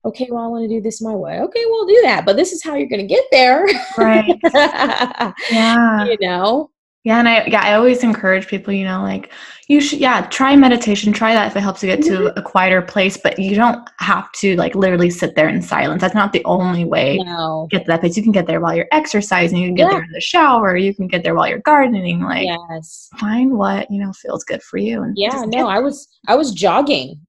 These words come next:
Speaker 1: you know,
Speaker 2: <laughs>
Speaker 1: twice a day in San Francisco. That's how I was getting there. I mean,
Speaker 2: Yeah.
Speaker 1: gorgeous, right? So,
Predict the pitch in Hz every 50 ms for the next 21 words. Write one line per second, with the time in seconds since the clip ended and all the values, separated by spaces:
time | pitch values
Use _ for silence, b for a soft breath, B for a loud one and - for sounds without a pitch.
0 | _ - 175 202 196 180 170 165 160 165 180 185 - - - - 254 240 254 254
1 | - 247 220 196 214 233 262 254 226 185 190 190 - 214 208 208 - 208 208 202
2 | 202 202 214 208 - - 208 165 156 156 175 196 - 277 214 196 190 208 254 269
3 | 240 190 160 156 180 165 165 165 165 165 170 170 185 190 190 190 - 254 277 277
4 | 262 220 - - - - 214 233 269 285 294 214 208 175 175 214 196 202 208 196
5 | 196 214 240 269 277 - - - 254 233 226 220 214 208 208 208 208